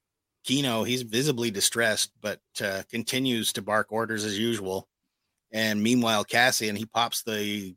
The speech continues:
wall open and begins to furiously saw a hole in that standpipe. Up in the guard box, uh, one guard straps on a pair of those insulated boots as the other one instructs the new inmate to remain on program,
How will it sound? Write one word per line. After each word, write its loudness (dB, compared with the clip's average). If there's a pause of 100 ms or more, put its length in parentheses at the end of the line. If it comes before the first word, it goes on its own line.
(100)
wall 4
open -4 (400)
and 0
begins 2
to -8
furiously 0
saw 4
a -4
hole 0
in 0
that 0
standpipe. -4 (2000)
Up -6
in 0
the -2
guard 2
box, 2
uh, -2 (560)
one 0
guard 2
straps 2
on -2
a -4
pair 2
of -2
those -2
insulated 0
boots -2 (500)
as 0
the 0
other 2
one 0
instructs 0
the -4
new 4
inmate 2
to -6
remain 2
on 2
program, -2